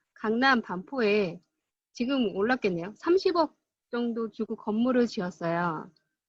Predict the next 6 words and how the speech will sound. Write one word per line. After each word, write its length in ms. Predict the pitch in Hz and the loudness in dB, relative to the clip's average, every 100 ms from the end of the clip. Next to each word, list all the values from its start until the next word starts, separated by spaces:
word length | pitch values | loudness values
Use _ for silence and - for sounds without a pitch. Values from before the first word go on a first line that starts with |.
| _ _ | _ _
그 180 | - 220 | -2 -2
친구 300 | - 302 233 | 0 -2 -2
오빠 220 | 180 - 190 | -6 -2 -2
이름으로. 460 | 175 170 175 311 - _ _ _ _ _ | 0 -4 -4 -8 -12 _ _ _ _ _
그러니까 220 | 226 240 | -4 0
오빠한테 800 | 190 196 240 226 214 277 226 160 | 0 0 2 2 2 2 0 -2